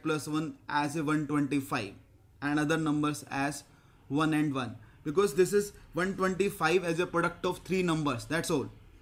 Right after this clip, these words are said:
X plus one is one number, y plus one is another number, and z plus one is another number. Product of three numbers is one twenty-five. The cuts will be maximum when you will take one of the numbers as one twenty-five, others as one and one.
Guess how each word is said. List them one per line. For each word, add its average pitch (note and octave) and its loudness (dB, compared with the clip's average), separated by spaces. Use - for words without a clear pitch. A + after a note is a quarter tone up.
X D3+ -2
plus F3 -2
one E3+ 0
is E3+ 0
one D#3+ 2
number, E3 2
y D3 4
plus E3 -2
one E3 -2
is D#3+ 2
another D3+ 2
number, D3+ 2
and F3 2
z D#3+ 0
plus D#3+ -2
one D#3 -2
is D#3 2
another D#3 2
number. C3 0
Product F#3 -2
of G3 -4
three F3+ -2
numbers E3 -2
is D#3 -2
one D3+ 0
twenty-five. D3 0
The C#3 -6
cuts F#3+ 0
will G3+ 0
be F3+ -2
maximum E3+ -2
when F3 0
you E3+ -2
will E3 -2
take E3 2
one D#3 4
of F3+ -2
the E3+ 2
numbers E3 2
as D3 2
one D3+ 4
twenty-five, D#3 2
others D3 0
as D3 2
one C#3+ 4
and C#3+ 4
one. C3 0